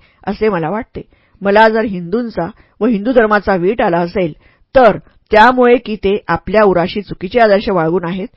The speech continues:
व चुकीच्या सामाजिक आदर्शानुसार जीवन जगत आहेत.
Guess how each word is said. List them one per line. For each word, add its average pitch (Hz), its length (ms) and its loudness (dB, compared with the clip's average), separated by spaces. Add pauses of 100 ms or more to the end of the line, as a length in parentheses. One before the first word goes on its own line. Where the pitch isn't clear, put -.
(260)
व 208 80 0
चुकीच्या 208 580 -4
सामाजिक 196 560 -4
आदर्शानुसार 185 720 0 (320)
जीवन 196 340 -2
जगत 175 340 -6
आहेत. 240 200 -8